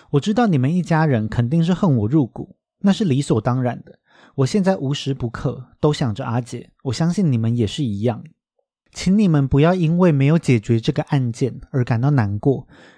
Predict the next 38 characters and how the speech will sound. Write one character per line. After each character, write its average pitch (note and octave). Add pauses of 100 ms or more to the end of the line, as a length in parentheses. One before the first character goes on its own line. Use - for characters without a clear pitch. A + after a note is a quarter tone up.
你 E3+
可 A3
以 A3
继 A3+
续 G#3+
调 F3+
查， - (520)
调 -
查 D3
这 F3+
一 F3
起 B2+
案 C3
件， B2+
直 C3
到 E3
世 D3+
界 D3
的 A2
末 A#2
日。 G#2+ (400)
你 C#3
可 G#3
以 G#3
询 D3+
问 F3+
阿 F3+
杰 F#3
一 F3+
生 D#3+
中 E3
认 E3+
识 E3+
的 C3+
每 A#2
一 C#3
个 D3+
人， A2